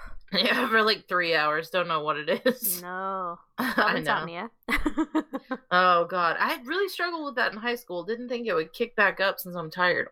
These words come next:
Speaker 1: all the fucking time.
Speaker 2: Surprise.
Speaker 1: Uh, um, I think it's karma 'cause my favorite movie's Fight Club.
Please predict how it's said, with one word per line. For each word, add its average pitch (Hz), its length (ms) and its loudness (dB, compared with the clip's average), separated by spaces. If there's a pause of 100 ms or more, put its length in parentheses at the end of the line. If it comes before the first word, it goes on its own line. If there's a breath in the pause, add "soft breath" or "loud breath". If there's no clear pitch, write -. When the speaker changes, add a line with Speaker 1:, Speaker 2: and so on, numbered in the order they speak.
Speaker 1:
all 190 160 -14
the - 100 -14 (160)
fucking 180 420 -6
time. 180 380 -2
Speaker 2:
Surprise. 175 880 -12
Speaker 1:
Uh, 208 240 -4
um, 165 440 2 (760 soft breath)
I 180 80 -6
think 202 160 0
it's - 160 -2
karma 165 400 4
'cause - 160 -18
my 170 100 -4
favorite 160 340 0
movie's 156 320 -10
Fight - 240 -4
Club. 165 400 0